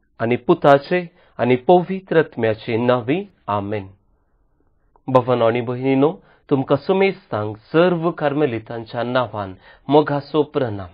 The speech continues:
तशेंच कार्मेल प्रेरण देवाच्या उतराच्या नियाळाक मोगाचो स्वागत. आज जुलैची धा तारीख, शुक्रार,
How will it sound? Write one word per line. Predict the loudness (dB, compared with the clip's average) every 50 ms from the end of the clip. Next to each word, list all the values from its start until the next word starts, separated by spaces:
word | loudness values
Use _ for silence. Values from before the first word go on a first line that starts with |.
| _ _ _ _ _ _ _ _ _ _ _ -10
तशेंच | -8 -6 -2 -2 -2 -2 -2 -8 _ _ _ _ _ _ 0 4
कार्मेल | 4 4 6 6 4 4 2 0
प्रेरण | -2 -4 -2 0 0 2 2 0 -2 -2 0 2
देवाच्या | 2 2 2 2 -2 -2 -2 -2 -4
उतराच्या | -4 -4 -4 -8 -8 -10 -10 -10 -12 -12 -12 -8
नियाळाक | -4 -2 0 2 2 2 0 -2 -4 -4 -6 -12 -16 -16 _ _ _ _ -6 0
मोगाचो | 0 0 0 0 -8 -14 -14 -12 -12 -12
स्वागत. | -12 -12 -10 -8 -8 -8 -8 -12 -20 -20 _ _ _ _ _ _ _ _ _ _ _ _ _ _ _ _ _ _ _
आज | 0 0 2 2 0 -4 -8 -12 -12 -12 _ _ -10 -2
जुलैची | 0 2 4 4 4 2 2 -2 -2 -2 2
धा | 4 4 2 2
तारीख, | 0 -4 -8 -6 -6 -6 -6 -6 -10 -12
शुक्रार, | -10 -6 -6 -6 -6 -4 -4 -4 -2 -2 0